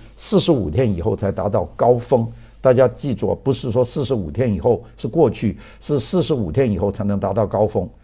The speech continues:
那么到那个时候，这个纽约州需要多增加多少床位呢？是十一万张床位。那么我们说现在纽约州的一共的床位，刚才我跟大家讲了，这个只有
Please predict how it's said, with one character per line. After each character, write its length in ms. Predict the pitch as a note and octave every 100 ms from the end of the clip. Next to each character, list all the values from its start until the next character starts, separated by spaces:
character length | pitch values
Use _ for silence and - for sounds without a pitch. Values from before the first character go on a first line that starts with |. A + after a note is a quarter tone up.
| - - - -
那 140 | D3+ E3+
么 180 | D#3 C#3+ -
到 160 | G3
那 160 | G3+ B3
个 100 | D3+
时 140 | A#2+
候， 180 | B2 A2+
这 200 | G#2 B2
个 120 | G2+ G2+ - - - -
纽 180 | A#2+ B2+
约 100 | D#3
州 240 | F#3+ F3 E3
需 180 | -
要 140 | E3+ C#3
多 180 | A#2+ E3+
增 160 | F3+
加 140 | F3 E3
多 120 | E3+
少 140 | B2+
床 280 | E2+ - G2
位 140 | C3
呢？ 160 | A2 G#2+ - - - -
是 240 | - A2+
十 360 | - - - C3
一 240 | C#3+ D3+ E3
万 260 | D#3 D3+ G#2+
张 320 | B2 A2 A2+ - -
床 260 | - F#2
位。 220 | G2+ F2+ - - - - - - -
那 100 | D3
么 180 | D#3 D3+ B2+
我 120 | C3+ B2+
们 120 | F3+
说 120 | F#3+
现 200 | E3+ F3
在 80 | C#3+
纽 120 | A2+
约 140 | A2
州 160 | B2+ D#3
的 100 | C#3
一 180 | B2 F3
共 220 | B3 A3
的 140 | B2
床 300 | F2+ - F2+
位， 240 | B2+ G#2+ - -
刚 160 | C3
才 80 | B2
我 160 | B2 F#2+
跟 140 | A2+
大 120 | A#2+
家 140 | A#2 B2+
讲 240 | A2+ E2+
了， 160 | F2+ F#2+ - - - - -
这 160 | - F3+
个 140 | D3+
只 180 | A#2+ -
有 420 | E3 B2 G2 F#2+